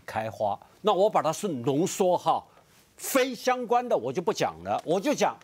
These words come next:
特别讲到民进党。当时候施明德先生他南下的时候，第一个支持他的是谁？叫做苏治芬，云林县长。那第二个呢，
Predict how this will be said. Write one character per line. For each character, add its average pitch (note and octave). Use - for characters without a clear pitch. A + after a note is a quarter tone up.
特 C4
别 E3+
讲 D3
到 C3+
民 B2+
进 B2+
党。 E2
当 D#4
时 D#3
候 D3
施 -
明 A3
德 E3+
先 F3+
生 F3
他 D3+
南 D3+
下 G3
的 C#3
时 B2+
候， A2+
第 C4
一 C4+
个 G3+
支 G#3
持 -
他 C#3
的 D3
是 C3
谁？ E2+
叫 E3
做 C#3
苏 F3+
治 D#3+
芬， D3
云 C#3+
林 A#2+
县 A#2
长。 D#2+
那 A3+
第 E4
二 D4+
个 D3+
呢， C#3